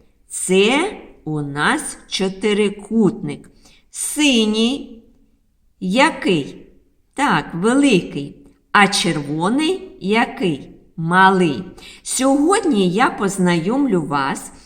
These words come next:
ще з однією геометричною фігурою. Погляньте, це трикутник. Ось такий він з кутами гостренькими. Це якого кольору?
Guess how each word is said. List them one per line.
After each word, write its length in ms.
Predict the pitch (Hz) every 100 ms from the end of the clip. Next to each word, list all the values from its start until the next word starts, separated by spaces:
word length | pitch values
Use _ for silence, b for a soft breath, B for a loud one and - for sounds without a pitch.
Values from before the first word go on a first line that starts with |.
| b b
ще 500 | - - - 349 403
з 100 | 320
однією 420 | 254 202 220 196
геометричною 800 | 240 202 196 202 165 156 - 160
фігурою. 560 | 156 170 147 139 139 143 B B -
Погляньте, 760 | 269 339 311 247 160 131 - 139 - b b
це 480 | - - 226 311 440 - -
трикутник. 1300 | - 233 277 285 - - 254 277 214 - 170 156 139 - b b b _
Ось 320 | 214 226 226
такий 680 | - 247 247 247 247 254 226
він 300 | 175 165 151
з 160 | - -
кутами 1160 | - 214 208 - 147 147 180 240 311 277 165 - - -
гостренькими. 1040 | 190 214 220 - 196 170 143 135 143 139 123 b b b b b _ _
Це 420 | - 285 277 -
якого 580 | 233 285 - 349 214 180
кольору? 520 | 180 175 147 147 131